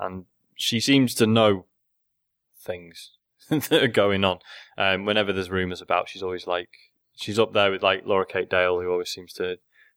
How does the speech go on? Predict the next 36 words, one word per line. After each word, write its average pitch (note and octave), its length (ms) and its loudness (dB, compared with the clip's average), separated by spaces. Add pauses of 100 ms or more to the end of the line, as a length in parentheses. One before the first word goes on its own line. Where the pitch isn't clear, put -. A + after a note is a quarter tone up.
get F#2 180 0 (140)
scoops - 440 -4
on F#2 140 -4
things. F2 400 -2 (320)
Um, G2 140 -2
she C3 140 -4
has D#3 180 -2
been A#2 160 2
wrong A2 280 0
quite F#2 240 0
a F#2 60 -2
lot, F#2 200 2
and F#2+ 100 -12
she A#2+ 100 -2
always, G#2+ 220 -2 (180)
she's G#2+ 220 -6
always A2 180 0
quite G2 200 0
open F#2 280 -4
about F2+ 220 -4
that. - 80 -10
She's - 140 -10
like, F#2 120 -2
"Look, G2 160 -6
this G#2 180 -2
is G2+ 120 -2
all F#2 340 2 (400)
bollocks F2+ 380 0
until F2 400 -10 (520)
proven F#2+ 280 0
otherwise." E2+ 440 -4
But F#2+ 160 -2
yeah, F2+ 220 2
she, F#2+ 300 -10
she - 220 -10
did - 280 2